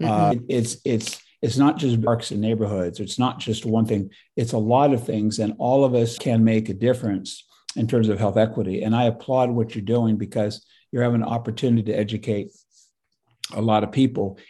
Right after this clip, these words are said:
Speaker 1: And that, this is really one of the, the major reasons for the walk, because it's really about getting the word health equity, not health equality, but health equity, where everyone with different situations needs a leg up so that we all have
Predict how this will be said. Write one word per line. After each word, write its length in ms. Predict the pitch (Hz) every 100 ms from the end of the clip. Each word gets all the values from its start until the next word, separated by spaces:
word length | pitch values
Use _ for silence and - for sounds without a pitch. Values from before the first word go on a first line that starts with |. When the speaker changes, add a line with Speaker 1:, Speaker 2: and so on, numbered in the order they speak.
| -
Speaker 1:
And 120 | 131
that, 280 | 147 - 139
this 180 | 165 -
is 160 | 131
really 420 | 120 131 160 147 123
one 280 | 120 120
of 140 | 117 107
the, 260 | 101 95 - _ _
the 100 | 110
major 360 | 117 120 117
reasons 420 | 110 117 117 110 107
for 120 | 101
the 100 | 95
walk, 340 | 110 120 113
because 400 | 110 110 101 - - _ -
it's 200 | 113 120
really 320 | 135 139 127
about 480 | 113 110 107 110 - _
getting 340 | 143 139 127 127
the 100 | 113
word 300 | 117 113 110
health 240 | 127 113 -
equity, 640 | 135 143 - 113 98 98 - _ -
not 160 | 123
health 240 | 117 117 104
equality, 720 | 95 - 135 135 123 120 107
but 140 | 101
health 180 | 117 101 -
equity, 600 | 127 131 - 107 95 95 - -
where 160 | 120 113
everyone 520 | 120 117 113 110 107
with 220 | - 113
different 440 | 123 120 127 113 110
situations 840 | 131 113 113 117 120 120 104 -
needs 360 | 110 110 107 -
a 140 | -
leg 320 | 107 110 98 120
up 320 | 123 - -
so 160 | 117
that 200 | 107 104
we 160 | 107 107
all 180 | 110 110
have 260 | 110 101